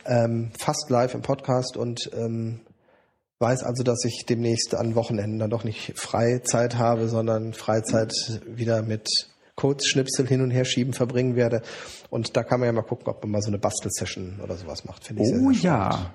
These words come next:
Speaker 2: Ja, das machen wir.
Speaker 1: Ich würde mir damit gerne mal gucken,
Speaker 2: Ja.
Speaker 1: ob ich ein Apple T V emulieren kann.
Speaker 2: Ja,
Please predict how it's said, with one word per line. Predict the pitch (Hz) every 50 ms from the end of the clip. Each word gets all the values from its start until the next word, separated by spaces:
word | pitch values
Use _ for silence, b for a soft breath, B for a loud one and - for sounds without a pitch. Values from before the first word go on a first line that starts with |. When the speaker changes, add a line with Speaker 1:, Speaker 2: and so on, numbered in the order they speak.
| - - -
Speaker 2:
Ja, | 113 107 101 98 127 185
das | - 208 190 -
machen | 151 135 107 98 90 -
wir. | - - 95 92 - - _ _ _ _ _ _ _ _ _ _ _ _ _ _ -
Speaker 1:
Ich | 107 - - 113
würde | 113 107 107
mir | 104 107 101
damit | 104 98 98 104 -
gerne | - 113 104 104 107
mal | 104 98 98
gucken, | 127 131
Speaker 2:
Ja. | 107 98 107 -
Speaker 1:
ob | 98 104
ich | 107 - -
ein | - 98 92 92 95 90 98 - _ -
Apple | 127 - - 104
T | - - 104 98
V | 104 98 101 101 104 95 -
emulieren | 104 104 101 98 101 104 98 95 95
kann. | - - 98 95 95 98 -
Speaker 2:
Ja, | 131 143 196 170 123 117 143 214 226